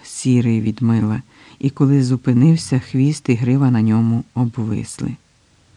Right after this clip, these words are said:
Поручник Тарнавський гнав коня галопом майже через усе місто. "Почалося", — сказав він.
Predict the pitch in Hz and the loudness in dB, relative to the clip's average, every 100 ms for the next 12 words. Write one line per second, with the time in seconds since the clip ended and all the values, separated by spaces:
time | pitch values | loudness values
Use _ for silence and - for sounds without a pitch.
0 | - _ - - - 139 143 135 - 127 | -20 _ -20 -20 -4 0 0 -2 0 0
1 | - - 113 120 160 170 - 165 160 - | -2 -4 -2 0 2 0 -2 -2 -2 -2
2 | - - 127 131 151 160 143 131 131 131 | -18 -10 0 2 4 2 2 2 2 2
3 | 131 120 117 - 113 127 - - - 139 | 0 0 0 0 -2 -4 -10 -10 -4 0
4 | 147 151 151 143 - 131 127 127 - 131 | 2 0 -2 -4 -2 0 2 -2 -4 -6
5 | 123 - 123 120 104 104 - - - _ | -4 -2 0 0 0 -4 -6 -6 -6 _
6 | _ _ _ _ _ _ _ - 135 - | _ _ _ _ _ _ _ -4 -2 2
7 | 160 160 156 - 113 - 123 120 120 117 | 2 4 0 0 -6 -4 -4 0 0 2
8 | 113 113 | 2 0